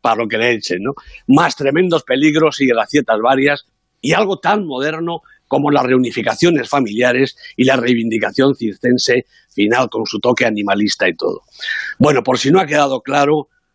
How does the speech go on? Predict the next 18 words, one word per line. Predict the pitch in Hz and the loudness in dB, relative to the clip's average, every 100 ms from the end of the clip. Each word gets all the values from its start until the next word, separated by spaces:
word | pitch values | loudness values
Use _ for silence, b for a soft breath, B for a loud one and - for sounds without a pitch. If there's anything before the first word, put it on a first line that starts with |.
| _ | _
todo | - 170 175 151 | 0 2 2 2
me | |
resulta | 139 117 127 131 110 147 147 - | -2 -4 -4 -4 2 2 2 -2
exageradamente | 123 - 120 123 127 117 117 110 113 | -6 -4 -2 0 2 2 -2 0 0
banal, | 101 101 117 117 117 - _ _ | 2 2 2 0 -2 -10 _ _
exageradamente | 117 - 110 135 139 131 135 123 | -4 -2 0 2 2 0 -2 -4
pueril | - 120 117 127 131 - _ _ _ | -2 -2 2 2 2 -2 _ _ _
y | 139 | 0
exageradamente | 147 120 120 160 151 165 175 | 0 0 2 2 2 2 0
exagerado. | 139 135 127 127 120 92 85 B B B B B | 0 0 0 -2 -2 -6 -20 B B B B B
Sin | - 147 | -6 -2
olvidar | 135 151 175 | 0 0 0
la | 143 | 0
banda | 175 160 | 0 -2
sonora | 151 156 151 | -2 0 0
de | 135 | -2
Danny | 127 139 | -2 0
Elfman, | 185 160 123 107 | 0 -2 -8 -10